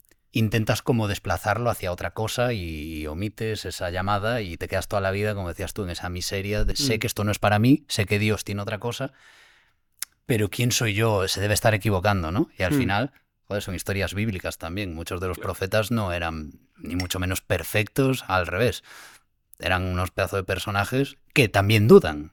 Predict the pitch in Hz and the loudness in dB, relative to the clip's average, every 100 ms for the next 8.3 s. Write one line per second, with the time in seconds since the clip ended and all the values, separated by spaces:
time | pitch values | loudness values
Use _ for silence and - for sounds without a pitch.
0 | _ - 104 87 87 90 85 - 98 104 | _ -2 0 0 -2 -4 -4 -4 0 2
1 | 101 104 104 117 123 - - - - 85 | 4 4 4 4 2 -4 -10 -6 -4 -2
2 | 95 104 - - _ _ 92 104 110 110 | 0 -2 -2 -8 _ _ 0 2 2 2
3 | 117 120 127 90 78 82 87 85 78 98 | 2 2 2 -2 -4 -6 -6 -8 -8 -6
4 | 90 78 - 82 78 92 85 82 104 95 | -6 -6 -6 -8 -4 -6 -6 -8 -8 -10
5 | - - - 80 85 85 82 - _ 78 | -14 -18 -14 -12 -12 -14 -18 -20 _ -2
6 | 80 80 92 87 104 92 - _ - 98 | 2 4 4 2 2 0 -4 _ 4 6
7 | 104 120 110 101 101 107 120 117 143 175 | 6 4 4 2 0 0 4 6 8 8
8 | - - | 8 4